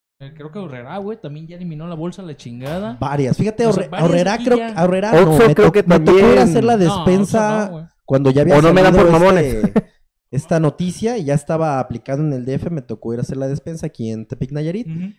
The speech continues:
Speaker 2: y sí me dieron bolsas todavía, güey, o sea, no hubo lío.
Speaker 1: Ah, ok, habían escuchado,
Speaker 2: Pero
Speaker 1: güey.
Speaker 2: sí hay varios, este, por ejemplo, eh, estaba leyendo una nota, eh, aledaña que era que en León estaban empezando a implementar esto. Como ley,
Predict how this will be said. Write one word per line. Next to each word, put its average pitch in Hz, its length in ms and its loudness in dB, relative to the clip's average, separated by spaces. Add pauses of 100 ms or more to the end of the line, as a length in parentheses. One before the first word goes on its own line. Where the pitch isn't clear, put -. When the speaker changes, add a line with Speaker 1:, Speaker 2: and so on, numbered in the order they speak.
(160)
Speaker 2:
y 120 300 -6
sí - 160 -8
me 120 80 -6
dieron 117 200 -2
bolsas 117 300 -8
todavía, 117 440 -8
güey, 104 200 -14
o 104 40 -20
sea, 107 160 -12
no 107 120 -4
hubo 110 240 -2
lío. 123 260 -6 (120)
Speaker 1:
Ah, 123 180 -16
ok, 135 120 -16
habían 147 340 -10
escuchado, - 180 -20 (100)
Speaker 2:
Pero 127 120 0
Speaker 1:
güey. 127 100 -10
Speaker 2:
sí 143 140 -4
hay 151 100 2
varios, 147 520 -2
este, 123 420 -10
por 127 160 -4
ejemplo, 131 680 -2 (260)
eh, 113 160 -8
estaba 143 280 -2
leyendo 139 300 -4
una 139 160 -2
nota, 135 640 -8
eh, 101 280 -12
aledaña 127 600 -4
que 123 160 -10
era 120 220 -8
que 110 420 -10
en 123 160 -4
León 151 440 -2 (600)
estaban 147 400 -4
empezando 139 380 -2
a 151 40 2
implementar 123 460 -6
esto. 107 440 -10
Como 151 260 -2
ley, 240 280 -2